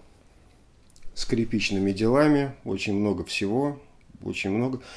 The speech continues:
Но это мое мнение. Кто я такой, чтобы там обсуждать Джеффа Лина? Все скажут: «Рыбин, иди в студию, сделай так же». Я не сделаю, я не,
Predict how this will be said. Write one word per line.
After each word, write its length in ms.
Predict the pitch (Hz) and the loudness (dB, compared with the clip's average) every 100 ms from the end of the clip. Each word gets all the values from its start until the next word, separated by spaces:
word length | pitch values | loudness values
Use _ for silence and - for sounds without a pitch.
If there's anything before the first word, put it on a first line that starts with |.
| - - | -10 4
Но 140 | 143 | 8
это 140 | 156 | 8
мое 280 | 127 131 147 | 10 8 8
мнение. 320 | 131 110 95 | 8 6 2
Кто 200 | 92 - | -2 4
я 120 | 131 110 | 6 6
такой, 380 | - - 143 | 0 0 2
чтобы 360 | 131 - 92 92 | 2 0 -2 -4
там 640 | 90 92 82 82 82 85 | -2 -2 -2 -6 -6 -8
обсуждать 520 | 82 - 104 101 107 | -10 -8 -6 0 0
Джеффа 300 | 107 110 98 | 2 -2 0
Лина? 340 | 107 113 98 87 85 | 2 2 2 -4 -6
Все 160 | - 104 | -4 -4
скажут: 380 | - 107 101 123 | 0 0 0 2
«Рыбин, 300 | 120 104 104 | 4 4 2
иди 140 | 113 | 0
в 80 | 107 | -2
студию, 300 | - 120 101 | 2 2 2
сделай 340 | 101 110 101 | 0 2 2
так 240 | 92 127 117 | 2 0 2
же». 140 | 98 | 0
Я 120 | 101 | 0
не 140 | 104 104 | 0 -2
сделаю, 560 | 101 98 85 82 82 | -2 -4 -4 -6 -8
я 120 | 82 | -8
не, 180 | 76 85 | -8 -12